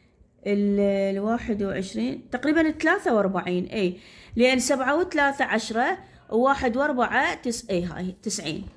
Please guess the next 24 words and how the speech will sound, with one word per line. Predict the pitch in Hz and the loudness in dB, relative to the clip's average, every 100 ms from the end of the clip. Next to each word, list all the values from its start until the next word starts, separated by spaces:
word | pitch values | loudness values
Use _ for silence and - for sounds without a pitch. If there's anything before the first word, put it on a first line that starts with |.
| - | -8
صحيح. | 175 175 - - _ _ _ - - - | -6 -4 -6 -12 _ _ _ -20 -20 -2
إذن | 202 226 294 277 - | 2 4 4 0 0
ثلاثة | 240 269 320 403 494 - | 2 2 0 -2 -2 -2
وأربعين، | 208 196 180 180 175 175 170 180 - - - - _ _ - 240 | -2 0 0 -2 -2 -2 -2 -4 -10 -20 -20 -20 _ _ -8 0
هذا | 226 180 | 2 4
الواحد | 175 233 330 285 | 2 0 0 -2
وعشرين. | 170 175 170 156 - - - | -4 -6 -8 -10 -12 -20 -18
زين. | 165 160 - - - - - - - - - | -12 -10 -12 -16 -20 -20 -20 -20 -20 -18 -6
هسه | 294 302 339 | 0 2 4
نجي | 311 311 320 | 2 2 0
على | - 311 320 359 - | 0 2 2 0 -2
اثنين | 220 233 269 277 | -6 -2 0 0
وعشرين. | - 185 - 170 170 - - - - | -2 -6 -4 -6 -6 -10 -20 -18 0
الاثنين | 254 311 302 311 | 0 2 2 2
وعشرين | 294 247 269 269 254 - | 0 -4 -2 -2 -2 -6
ث-، | 233 262 | -6 -4
سالب | 220 294 320 247 | -2 0 2 2
ثمانية | 247 233 220 208 208 254 - - - - - | 2 2 2 2 0 0 -4 -14 -20 -20 -12
زائد | 208 254 294 302 427 392 - - | 0 2 2 2 -2 -2 -18 -8
يطلع | 226 226 226 220 | -8 -2 -2 0
لنا | 277 311 349 - - | -2 -2 -4 -6 -6
اثناعش. | 220 233 202 214 302 - - - - - | 0 2 2 2 0 -6 -14 -20 -10 0
نقول | 269 262 302 | 2 4 2
اثناعش، | 277 320 294 208 202 - | -2 0 2 2 0 -4